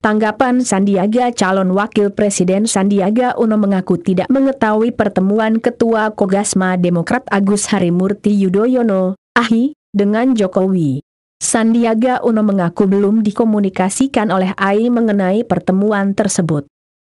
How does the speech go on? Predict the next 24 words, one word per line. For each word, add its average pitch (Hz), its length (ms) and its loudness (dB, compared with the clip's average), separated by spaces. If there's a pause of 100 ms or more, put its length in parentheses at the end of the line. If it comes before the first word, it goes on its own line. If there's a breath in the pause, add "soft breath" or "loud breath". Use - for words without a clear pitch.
(120)
"Belum. 180 560 0 (440)
Belum 202 440 2
dikomunikasikan 208 1040 0
saya," 220 480 0 (240)
ujar 190 320 0
Sandiaga 202 640 0
Uno 214 320 0
usai 262 400 0
menyerahkan 220 720 0
laporan 196 480 0
penerimaan 208 800 0
dan 180 160 0
pengeluaran 196 720 0
deni 220 320 0
kampanye, 170 640 0 (240)
L 233 160 0
P 180 160 0
P 175 160 0
D 190 80 0 (400)
K, 220 240 0 (160)
di 170 120 0
Hotel 180 400 0
Borobudur, 208 720 2 (160)
Jakarta, 233 720 0